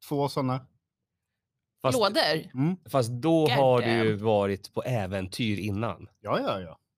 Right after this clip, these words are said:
Speaker 2: Ja.
Speaker 1: Men det är
Speaker 2: I
Speaker 1: inga
Speaker 2: vanliga
Speaker 1: problem.
Speaker 2: fall kan du äta en låda.
Speaker 1: Ja.
Speaker 2: Som lunch.
Speaker 1: Nej, men alltså, lätt. Det är inga problem.
Speaker 3: Men chokladbollar då?
Speaker 1: Mycket.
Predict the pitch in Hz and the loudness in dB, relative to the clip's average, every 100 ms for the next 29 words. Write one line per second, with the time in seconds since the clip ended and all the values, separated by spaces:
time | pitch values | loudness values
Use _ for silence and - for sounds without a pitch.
0 | _ - 87 110 - 120 110 117 117 113 | _ -14 -10 -10 -12 -12 -8 -4 -4 -4
1 | 117 123 120 131 113 143 131 139 131 117 | -8 -4 0 2 2 2 0 0 -2 0
2 | 101 - - 143 85 95 87 - - _ | -2 -4 -4 -4 -4 -8 -12 -14 -20 _
3 | - 110 - _ _ _ _ - 90 87 | -16 -16 -16 _ _ _ _ -10 -8 -8
4 | - 131 85 95 - 120 123 117 101 104 | -6 -6 -6 -8 -10 -4 -2 -2 -4 -6
5 | 92 107 139 _ _ _ _ 104 117 110 | -6 -8 -10 _ _ _ _ -4 0 0
6 | 95 104 135 76 - 208 - - 208 196 | -2 -4 -6 -8 -6 -6 -6 -10 -4 -2
7 | 180 254 147 127 - _ _ _ _ _ | 0 0 0 -2 -8 _ _ _ _ _
8 | _ _ _ - 104 - _ 190 | _ _ _ -12 -12 -12 _ -8